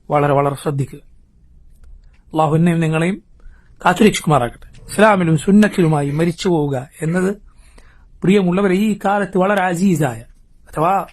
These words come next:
വളരെ വിലപ്പെട്ട, എല്ലാവർക്കും ലഭിക്കാത്തൊരു കാര്യമാണ്. അതുകൊണ്ട് ലഭിച്ച ഈ നിഅമത്ത് നശിപ്പിച്ചു കളയരുത്. ശുഭത്തുകൾ,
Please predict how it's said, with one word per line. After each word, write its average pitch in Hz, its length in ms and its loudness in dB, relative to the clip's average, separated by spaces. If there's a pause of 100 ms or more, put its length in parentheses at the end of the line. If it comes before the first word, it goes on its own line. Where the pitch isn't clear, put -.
വളരെ - 600 -6
വിലപ്പെട്ട, 180 480 -4
എല്ലാവർക്കും - 1500 -6
ലഭിക്കാത്തൊരു 170 720 -2
കാര്യമാണ്. 151 420 -6 (680)
അതുകൊണ്ട് 170 340 -2
ലഭിച്ച 175 280 -2
ഈ 180 180 -2
നിഅമത്ത് 165 580 -2 (600)
നശിപ്പിച്ചു 170 380 -6
കളയരുത്. 156 300 -4 (1200)
ശുഭത്തുകൾ, 180 640 4